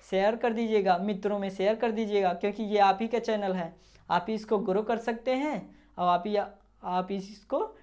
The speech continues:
डिसलाइक भी कर सकते हैं, आप ही, आप ही इसको अनग्रो भी कर सकते हैं। ठीक फ्रेंड्स, तो आज के वीडियो में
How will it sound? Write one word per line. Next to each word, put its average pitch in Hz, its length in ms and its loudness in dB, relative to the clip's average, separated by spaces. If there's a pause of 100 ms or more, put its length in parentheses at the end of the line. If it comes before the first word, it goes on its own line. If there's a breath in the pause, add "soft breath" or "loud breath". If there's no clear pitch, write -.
(140)
डिसलाइक 185 440 4
भी 185 120 -4
कर 160 180 -6
सकते - 340 -12
हैं, 151 160 -10
आप 196 320 0
ही, 196 260 -6 (160)
आप 214 220 4
ही 240 100 0
इसको 233 240 -4 (440 soft breath)
अनग्रो 202 440 4
भी 165 120 -4
कर 147 180 -6
सकते - 400 -14
हैं। 143 260 -12
ठीक 311 220 0
फ्रेंड्स, 170 280 -4 (440 soft breath)
तो 175 80 0
आज 190 220 2
के 202 120 -2
वीडियो 202 340 -2
में 196 300 -6